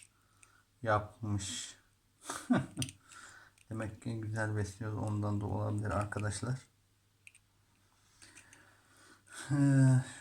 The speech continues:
şunu koyalım. Üstündeki şeyi de alalım, kabuğu. Bu gösterdiğim bıldırcının çift yumurtalı, çift sarılı. Bunun neden olduğunu bilmiyorum ama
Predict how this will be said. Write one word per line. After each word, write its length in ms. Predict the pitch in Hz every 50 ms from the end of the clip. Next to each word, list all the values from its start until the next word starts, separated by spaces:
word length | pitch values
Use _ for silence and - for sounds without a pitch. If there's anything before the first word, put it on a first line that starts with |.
| -
şunu 220 | - 123 127 135 131
koyalım. 380 | - 120 117 113 113 113 101 101 - - - - - - - - _ _ _ _ _ _ _ _ _ _ _
Üstündeki 760 | - 131 - - - - 113 107 107 104 - - - - - - - _ _ _ _ _ _ _
şeyi 280 | - - 104 107 107
de 60 | 104 95
alalım, 340 | 92 92 90 90 101 98
kabuğu. 400 | - - 107 104 107 123 143 190 - - _ _ _ _ _ _ - - _ _ _ _ _ _ _ - - - - _ _ _ _ _ _ _ _ _ _ _ _ _ - - _ - - _ _ _ _ _ _ -
Bu 100 | 120 117
gösterdiğim 600 | 113 110 - - - 113 113 117 117 117 117 113
bıldırcının 560 | 117 110 110 107 110 104 98 107 113 127 131
çift 340 | 131 - - 117 - - -
yumurtalı, 520 | 110 107 104 101 98 - 98 98 101 98 - - _ _ _ _ _ _ _ _
çift 220 | - - - -
sarılı. 540 | - - - 104 104 107 98 95 98 98 98 - - _ _ _ _ _ _ _ _ _ _ _ _ _ _ _ _ _ _ _ _ _ _ _ _ _ _ _ _ _ _ _ _ _ _ _ _ _ _ _ _ _ _ _ _ _ _ _ - - _ _ _ _ _ _ _ _ _ _ _
Bunun 400 | 113 117 120 123 127 127 127 123
neden 340 | 123 123 123 123 123 123 120
olduğunu 500 | 117 113 110 107 113 117 113 113 110 117
bilmiyorum 440 | 123 120 120 110 107 104 101 101 110
ama 320 | 135 - 127 123 131 131